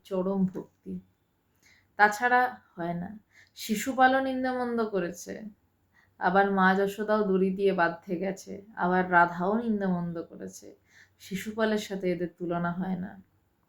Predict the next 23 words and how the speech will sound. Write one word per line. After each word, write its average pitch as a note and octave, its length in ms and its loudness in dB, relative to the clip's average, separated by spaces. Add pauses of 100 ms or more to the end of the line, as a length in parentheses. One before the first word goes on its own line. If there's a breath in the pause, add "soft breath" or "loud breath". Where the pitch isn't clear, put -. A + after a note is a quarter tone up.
(1300 soft breath)
কিন্তু B3 260 0
স-, B3+ 140 -6 (340)
এখানে A3+ 320 0
বলছে A#3+ 460 0
যে A3+ 200 0
জরাসন্ধ A3 640 4
শি-, A#3 260 -6
জরাসন্ধ, G#3 560 0
শিশুপাল A3+ 680 -2 (400 loud breath)
তারা A#3 540 8 (440)
তো B3 160 0
তার A#3+ 180 2
সম্পর্কে C4+ 500 -6
জানতো, C4+ 420 2
তারপরেও A#3+ 760 4 (640)
তার A3 120 -2
সা-, A3+ 280 -12 (100)
তার G#3+ 100 4
সাথে B3 320 -4 (600 soft breath)
বাদরামও A3+ 800 6
করেছে, E3+ 420 -8
সোজা F#3+ 300 -2
ভাষায় F3 420 -10